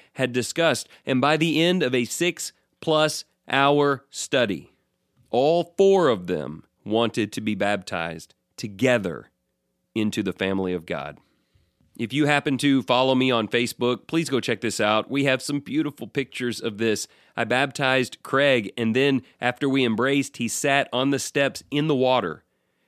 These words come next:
And in came his wife, Tina, and we baptized her, and she joined him. And then came Grace, and she joined them. And then finally, Lily, and all of them were in the water together, and they were smiling,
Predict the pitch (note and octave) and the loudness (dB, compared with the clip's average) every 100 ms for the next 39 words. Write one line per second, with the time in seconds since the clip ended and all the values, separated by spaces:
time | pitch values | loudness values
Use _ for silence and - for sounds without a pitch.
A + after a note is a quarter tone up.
0 | - A#2+ A#2+ C#3+ D#3 D3+ C#3+ C#3+ A#2+ A2 | -6 0 2 2 0 0 0 0 -2 -2
1 | B2 C3 - _ - D3+ A#2+ F#2 A2+ A2 | 0 0 -4 _ -4 0 0 -2 -2 -2
2 | A#2 G#2+ _ - B2 C3 B2 C3+ B2+ - | -2 -4 _ -4 -2 -2 0 0 0 -2
3 | D3 D3+ A#2 G#2 G#2 A#2+ G#2+ C3 D3 C#3 | 0 2 2 0 -2 -4 -2 0 2 0
4 | A2 F2+ - _ - A#2+ C3 D3 - C#3+ | -2 -4 -8 _ -6 -2 0 0 0 0
5 | B2+ G#2 B2 C#3+ C3+ - - - _ A#2+ | 0 0 0 0 -2 -4 -10 -16 _ -4
6 | A#2 - D3+ D3 B2+ B2+ A#2+ A2+ - C3+ | -2 0 -2 0 2 2 2 -2 -4 0
7 | D#3 A#2+ G2 A#2 A#2+ A2+ C#3+ D3 D3 C#3 | 2 2 0 0 0 0 0 2 2 0
8 | A#2+ _ _ A#2+ C3 D#3+ B2 G2 _ - | -2 _ _ 0 2 2 2 -2 _ -4
9 | B2 - C3 D3 E3 F3 C#3 C#3+ D3+ C3+ | -4 -2 2 4 2 2 0 0 2 0
10 | C3 C3+ A#2 A#2+ C#3 C#3+ C#3 A2 B2+ B2 | 0 0 0 2 2 2 0 0 0 2
11 | C3 A#2+ _ - A#2+ B2 A#2 - C3 C3 | 0 -2 _ -6 -2 0 -2 -2 0 2
12 | C3+ C3+ C3+ C3+ | 4 2 2 0